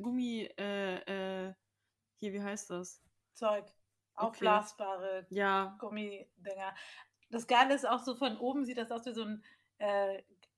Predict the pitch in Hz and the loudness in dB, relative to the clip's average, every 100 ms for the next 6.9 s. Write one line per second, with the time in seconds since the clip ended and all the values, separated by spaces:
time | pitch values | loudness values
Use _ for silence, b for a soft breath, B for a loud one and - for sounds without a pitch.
0 | - 240 262 240 240 220 220 - 226 240 | 2 2 4 0 2 0 0 0 0 0
1 | B B B 240 240 233 - - 269 262 | B B B 4 4 2 -4 0 6 10
2 | 247 240 226 - - 226 247 302 403 - | 10 10 8 0 -2 4 6 8 4 -4
3 | _ 214 269 247 311 269 285 330 302 262 | _ 2 4 6 4 6 4 6 6 6
4 | 269 254 277 247 240 254 233 226 202 254 | 4 2 2 4 2 2 0 -2 -2 -4
5 | - - 190 185 180 180 185 _ _ _ | -8 -2 0 2 4 2 -2 _ _ _
6 | - 202 202 208 214 208 190 190 | -10 -4 0 -2 -2 -4 -2 -2